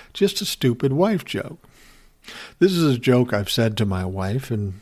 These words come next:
my wife will always return the favor with telling a husband joke. Not a big deal. So we're doing this. We don't think much about it. Later in the day, my boss says,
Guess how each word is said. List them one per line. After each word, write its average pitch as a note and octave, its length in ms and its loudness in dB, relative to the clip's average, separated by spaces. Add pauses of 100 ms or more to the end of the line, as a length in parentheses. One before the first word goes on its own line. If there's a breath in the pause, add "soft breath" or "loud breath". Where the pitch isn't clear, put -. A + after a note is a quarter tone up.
(120)
my A2+ 140 0
wife A2 340 -2
will B2 100 0
always A2+ 460 2
return C3+ 420 0
the A#2 80 2
favor C#3+ 400 2
with B2 200 0
telling C3+ 360 2
a D3 60 -2
husband C3 540 2
joke. - 360 -6 (460 loud breath)
Not C4+ 160 -4
a D#3 60 0
big A#2 280 0
deal. A2+ 340 -2 (720 loud breath)
So C#4 160 -2
we're G#3+ 120 6
doing C#3+ 380 4
this. C3 300 2
We C#3 80 2
don't C3+ 200 2
think - 280 0
much B2 260 0
about A#2 380 -2
it. - 20 -8
Later B2 380 6
in A2+ 80 4
the G#2+ 80 0
day, A#2+ 260 2
my A#2 140 2
boss A2+ 360 -2
says, G#2+ 360 -2